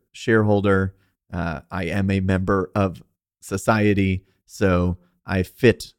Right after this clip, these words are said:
you know, the role of all of these different stakeholders that we've been talking about. I feel really excited about this. I think that, um, while it's just sort of a very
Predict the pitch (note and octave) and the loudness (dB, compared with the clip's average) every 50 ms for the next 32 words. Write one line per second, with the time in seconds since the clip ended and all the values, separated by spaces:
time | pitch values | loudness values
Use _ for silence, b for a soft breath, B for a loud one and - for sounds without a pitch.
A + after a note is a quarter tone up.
0 | _ _ _ - A2 G2+ F#2 E2+ F2 F#2 G2+ - - A2 A2 A2 G2 G#2+ A2+ A2 | _ _ _ -6 -4 -2 -2 -2 -4 -6 -8 -10 -8 -2 -2 0 4 6 6 8
1 | A2 G#2+ G2 F#2+ G2 F#2 F#2+ G2 G2+ G2 F#2+ G2+ G2+ F#2 G2 F#2 E2+ G2+ F#2 F#2+ | 8 6 4 2 2 0 0 4 4 4 4 4 2 0 -2 -2 -2 -2 -2 -2
2 | F#2 F#2 - - G2+ F#2+ - F#2 F#2 F#2 F2+ F2+ F#2+ F#2+ - - G2 E2 - - | -4 -8 -4 -2 -2 -2 -2 -2 -4 -2 -2 -4 -4 -6 -8 -8 -8 -8 -8 -10
3 | _ _ _ _ _ _ _ _ - G#2+ G2 F2+ F#2 F2 - F2+ F#2 G2 A#2 B2 | _ _ _ _ _ _ _ _ -4 -4 -2 -2 -2 -2 0 0 0 0 -2 -4
4 | C3 C#3 C#3 D#3 D#3+ - _ _ _ _ _ _ _ _ _ _ _ _ _ _ | -2 -2 -2 -2 -2 -4 _ _ _ _ _ _ _ _ _ _ _ _ _ _
5 | _ - C#3 F3+ G#3 A3 A#3+ B3 A#3 - _ _ _ - F#3 G3 F#3+ D3 B2+ D3 | _ -4 -4 -2 0 -2 -2 -2 -6 -10 _ _ _ -2 0 0 2 2 0 0
6 | D#3 D#3 D#3 D#3+ D#3 D3+ D3+ - _ - B2 - - C3+ B2+ C3 A#2+ G2 F#2+ C2 | 0 0 0 -2 -2 -6 -8 -10 _ -10 -10 -2 0 0 0 2 0 -2 -4 -4
7 | A1+ - - - - - - _ _ _ _ _ _ _ - - G#2+ A2+ - - | -8 -8 -10 -12 -12 -16 -20 _ _ _ _ _ _ _ -4 0 0 0 0 0
8 | B2+ A#2+ A#2 A2 - - _ _ _ _ _ - F#2 G2+ F#2+ F#2 F#2 F#2 F2+ - | -2 -2 -2 -2 -6 -16 _ _ _ _ _ -10 -2 0 0 2 2 0 -2 -4
9 | _ _ _ - G2 F#2 F2+ F2+ F2+ F2+ F2 F2+ - - G#2 A2 G#2+ G2+ G#2+ G#2 | _ _ _ -6 -4 -4 -2 -2 -4 -4 -6 -8 -6 0 2 4 4 6 4 2
10 | - - G#2 F#2+ - - - - - D3+ - - - B2+ A2 G2+ F#2 - - G#2+ | 0 -2 -6 -6 -6 -8 -16 -4 -4 -4 -4 2 2 2 2 2 0 -2 -4 -2
11 | F#2+ F#2+ F#2 F2+ - _ _ _ _ _ _ _ _ _ _ _ _ _ _ - | 0 0 0 -2 -4 _ _ _ _ _ _ _ _ _ _ _ _ _ _ -10
12 | A2+ A#2 A#2+ B2+ A#2 G#2 G2 F2 D#2+ E2 | 0 4 4 6 6 4 2 0 -2 -8